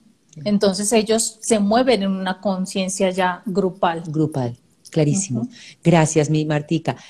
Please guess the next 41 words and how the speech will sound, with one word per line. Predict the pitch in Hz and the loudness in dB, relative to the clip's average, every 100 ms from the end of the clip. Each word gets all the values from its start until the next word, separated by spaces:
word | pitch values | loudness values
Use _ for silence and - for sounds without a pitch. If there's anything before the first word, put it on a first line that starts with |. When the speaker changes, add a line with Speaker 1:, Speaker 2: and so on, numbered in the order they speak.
| - - - | -20 -18 0
Speaker 1:
Ana | 202 208 202 | 4 4 4
Cantor, | 214 190 233 202 | 2 2 4 4
Anita, | 180 214 269 269 226 226 | 4 2 -2 0 -2 0
qué | 240 | -2
rico | 240 254 | -2 -6
que | 262 | -6
estés | 247 220 226 | -4 -4 -4
aquí | 226 233 | -4 -4
conectada. | 233 226 220 - 180 151 - | -2 -4 -4 -6 -4 -4 -6
Anita | 196 214 233 254 | -8 -8 -8 -6
te, | 277 202 | -6 -6
nos | 208 | -12
pregunta, | 202 185 190 196 202 | -4 -6 -4 -2 0
sé | 226 | 0
que | 262 | 0
eso | 277 | 0
lo | 277 | 2
vamos | 202 185 233 | 2 0 -2
a | |
hablar | 214 170 | 0 0
ahorita | 175 196 208 | 0 -2 -4
al | 208 | -4
final, | 240 220 208 247 | -6 -6 -6 -4
pero | 233 185 | -4 -4
de | 170 | -10
una | 170 170 | -10 -8
vez | 175 175 | -8 -8
atendamos | - 175 160 151 147 | -10 -14 -12 -12 -12
esta | 170 - | -16 -12
pregunta. | 175 165 156 135 101 _ _ _ _ _ _ _ _ - | -8 -8 -10 -18 -20 _ _ _ _ _ _ _ _ -4
¿En | 226 226 226 | 0 0 2
qué | 247 | 0
temas | 247 254 294 285 320 320 - _ _ | 0 2 2 4 -2 -4 -14 _ _
puedes | 226 226 233 233 - | 2 4 2 0 -6
guiar | 202 202 190 202 247 - | -2 0 2 0 -4 -4
a | |
las | 202 190 | -4 -4
personas | 190 185 185 226 | -6 -6 -6 -6
que | 277 | -8
están | - 208 196 | -6 -4 -2
hoy | 202 | -4